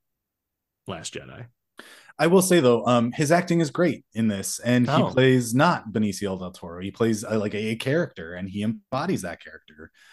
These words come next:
Speaker 1: Good.
Speaker 2: So, um, in terms of, like, character work and acting, I, I think it's pretty good. In terms of the script, the script was, like, kinda weak. Um,
Speaker 1: Ah,
Speaker 2: not,
Speaker 1: bummer.
Speaker 2: not the best. Um, and then, uh,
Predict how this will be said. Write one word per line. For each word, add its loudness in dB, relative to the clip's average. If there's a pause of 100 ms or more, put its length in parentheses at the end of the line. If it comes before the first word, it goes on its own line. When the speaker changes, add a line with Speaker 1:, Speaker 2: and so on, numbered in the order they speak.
Speaker 1:
Good. -2
Speaker 2:
So, 2 (100)
um, 4
in -2
terms 4
of, 6
like, 4
character 0
work 4 (100)
and 2
acting, 0
I, -4
I -4
think -4
it's -8
pretty -2
good. 2
In -4
terms -2
of 0
the -2
script, -6
the -4
script -6
was, -2 (100)
like, -8
kinda -8
weak. -18 (220)
Um, -6
Speaker 1:
Ah, -2
Speaker 2:
not, -8
Speaker 1:
bummer. -8
Speaker 2:
not -8
the -16
best. -18 (840)
Um, 6
and 4
then, 6
uh, -8